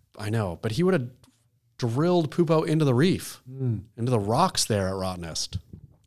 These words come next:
Speaker 2: I apologize to the people. I
Speaker 1: Sorry,
Speaker 2: have failed
Speaker 1: people.
Speaker 2: us.
Speaker 1: I mean, but at least we're helping the people not fail themselves.
Speaker 2: That's true. Okay.
Speaker 1: Like,
Speaker 2: There's a
Speaker 1: Kyle,
Speaker 2: silver lining.
Speaker 1: whatever. Go fail, Kyle.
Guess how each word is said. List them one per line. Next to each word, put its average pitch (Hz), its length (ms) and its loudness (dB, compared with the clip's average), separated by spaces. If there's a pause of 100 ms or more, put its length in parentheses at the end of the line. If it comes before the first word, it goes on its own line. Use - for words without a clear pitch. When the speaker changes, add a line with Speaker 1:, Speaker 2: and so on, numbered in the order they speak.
(120)
Speaker 2:
I 135 60 4
apologize 147 580 4
to 143 60 2
the 131 80 2
people. 117 380 -2 (280)
I 127 60 -2
Speaker 1:
Sorry, 139 120 6
Speaker 2:
have 202 100 2
failed 160 160 4
Speaker 1:
people. 220 160 2
Speaker 2:
us. - 200 -6 (440)
Speaker 1:
I 160 80 4
mean, 185 220 6 (840)
but 147 120 4
at 165 40 2
least 185 380 2
we're 147 140 4
helping 139 340 2
the 113 60 2
people 117 300 2
not 107 260 0
fail 107 220 0
themselves. 90 580 -4 (240)
Speaker 2:
That's 139 180 2
true. 101 220 -4 (180)
Okay. 120 160 -2
Speaker 1:
Like, 113 140 4 (160)
Speaker 2:
There's 147 160 6
a - 40 10
Speaker 1:
Kyle, 160 140 8
Speaker 2:
silver 127 220 2
lining. 107 260 -4
Speaker 1:
whatever. 107 340 4 (300)
Go 117 120 2
fail, 98 300 -2
Kyle. 90 340 -6